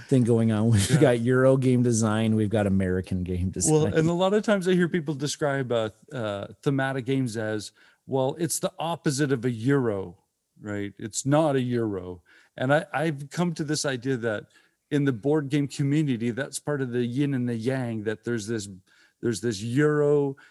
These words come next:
Speaker 2: and Ameritrash. And in the middle, we're starting
Speaker 1: Stop
Speaker 2: to
Speaker 1: using
Speaker 2: see
Speaker 1: that term.
Speaker 2: Yeah. <laughs> Sorry. Them-, the-, well, okay, let's be more thematic about it. Okay. Um, so to me, that, that with the Euro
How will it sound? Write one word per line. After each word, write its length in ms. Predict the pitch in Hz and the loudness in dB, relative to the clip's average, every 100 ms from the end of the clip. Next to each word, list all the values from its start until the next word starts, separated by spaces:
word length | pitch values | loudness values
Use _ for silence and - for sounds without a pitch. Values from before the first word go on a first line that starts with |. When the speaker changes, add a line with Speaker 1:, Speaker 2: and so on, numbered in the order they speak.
| _ - | _ -8
Speaker 2:
and 240 | 120 120 - | -6 -4 -4
Ameritrash. 960 | 135 135 131 135 139 - 123 113 110 - | -2 -2 -2 -4 -4 -4 -4 -4 -6 -6
And 240 | 135 147 - | -6 -6 -4
in 180 | 180 196 | -2 0
the 80 | 196 | 0
middle, 720 | 208 226 269 202 151 117 107 | 0 -2 -2 -4 -6 -6 -4
we're 120 | 147 | -4
starting 380 | 139 - 180 190 | -2 -2 0 2
Speaker 1:
Stop 80 | 202 | 0
Speaker 2:
to 60 | 262 | 0
Speaker 1:
using 240 | 233 - | -2 0
Speaker 2:
see 80 | - | -2
Speaker 1:
that 120 | 92 - | -4 -4
term. 260 | 95 90 - _ - | -6 -6 -10 _ -8
Speaker 2:
Yeah. 300 | 127 123 160 165 170 - - | -4 -2 -2 -4 -12 -8 -4
<laughs> 60 | 135 - 147 156 - 170 - - | -2 -2 -4 -8 0 0 0 -4
Sorry. 320 | - - 101 98 - - | -8 -4 -4 -6 -10 -8
Them-, 240 | - 156 135 - - _ - | -2 0 -2 -8 -20 _ 0
the-, 180 | 185 135 - | 0 0 -2
well, 140 | 170 156 | 2 4
okay, 120 | 147 | 4
let's 220 | 160 190 | 0 -2
be 120 | 240 | -2
more 160 | 190 135 | 0 0
thematic 480 | - 101 92 92 - | -2 -8 -8 -10 -12
about 200 | 87 87 | -14 -14
it. 80 | - _ _ | -18 _ _
Okay. 160 | 120 104 _ - | -6 -6 _ -4
Um, 480 | 143 139 143 139 131 _ _ | 0 0 0 -2 -8 _ _
so 580 | - - 175 156 147 143 - _ - _ - | -6 2 6 6 4 -2 -16 _ -20 _ -4
to 120 | 190 | 0
me, 300 | 180 196 220 | 2 2 2
that, 500 | 208 165 151 156 131 | 2 0 0 -4 -6
that 200 | 131 135 | -2 -2
with 280 | 143 147 135 | 0 -2 0
the 80 | 139 | -2
Euro 520 | 131 156 175 175 170 | 0 2 2 0 -2